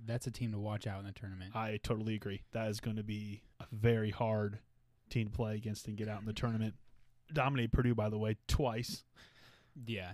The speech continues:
Speaker 1: no, we had no answer for anybody on that court.
Speaker 2: They got bigs and shooting guard. I mean, they're a good team.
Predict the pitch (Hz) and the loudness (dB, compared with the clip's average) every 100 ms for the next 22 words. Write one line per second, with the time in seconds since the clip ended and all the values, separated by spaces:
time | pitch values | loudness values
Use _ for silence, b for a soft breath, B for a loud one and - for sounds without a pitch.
0 | 107 110 104 113 117 107 107 104 101 - | -6 -8 -2 0 0 0 -2 -2 -6 -6
1 | 95 95 87 - _ _ 120 120 113 101 | -8 -6 -8 -10 _ _ -2 0 2 0
2 | 98 92 90 92 - 123 127 120 131 135 | -2 -4 -6 -2 4 6 6 6 6 6
3 | 127 - 135 131 123 - 120 120 117 113 | 4 0 2 2 2 4 4 4 2 2
4 | 110 120 110 101 - - | 6 4 4 -4 -8 -12